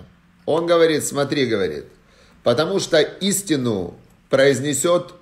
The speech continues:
мо-, моё небо». Очень странно, как мо-, почему именно небо произнесёт истину.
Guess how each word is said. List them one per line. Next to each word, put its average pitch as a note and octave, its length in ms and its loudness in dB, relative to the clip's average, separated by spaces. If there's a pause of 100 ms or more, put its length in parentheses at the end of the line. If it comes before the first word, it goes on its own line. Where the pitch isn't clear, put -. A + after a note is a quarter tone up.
(600)
мо-, C#3 360 -2
моё D3 580 4
небо». C3 640 -2 (320)
Очень C#3 340 0
странно, B2 440 -2
как A#2 240 -2
мо-, A#2 200 -4
почему A2+ 440 -4
именно B2 240 -2
небо C3 300 -2
произнесёт A2 680 -4
истину. A#2+ 580 -6